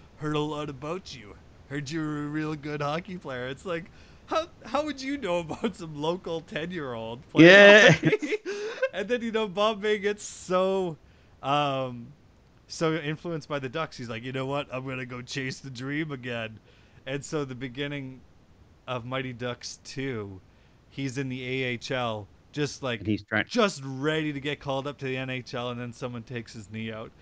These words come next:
Speaker 1: It's like, yeah, Bombay hasn't played hockey since he's ten, and he's, like, thirty-six,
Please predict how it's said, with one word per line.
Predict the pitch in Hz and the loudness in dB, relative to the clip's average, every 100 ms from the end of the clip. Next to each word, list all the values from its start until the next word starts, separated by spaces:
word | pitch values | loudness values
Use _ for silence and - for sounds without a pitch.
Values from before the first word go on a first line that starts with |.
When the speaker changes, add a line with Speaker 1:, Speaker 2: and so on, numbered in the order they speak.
| - - | -20 -14
Speaker 1:
It's | 175 165 | -12 -6
like, | 156 156 | -6 -4
yeah, | 139 - - - 131 | -6 -8 -20 -18 -4
Bombay | 156 170 156 170 | -2 -2 -2 -2
hasn't | 165 160 151 | -2 -4 -10
played | 151 151 | -6 -2
hockey | 139 147 143 | -2 -4 -8
since | 151 151 | -12 -10
he's | 143 | -12
ten, | - 117 123 | -8 -6 -4
and | 131 | -6
he's, | 127 131 | -8 -8
like, | 117 110 - | -10 -10 -6
thirty-six, | 151 143 143 - - 143 - - | -2 -2 -2 -8 -8 -10 -10 -16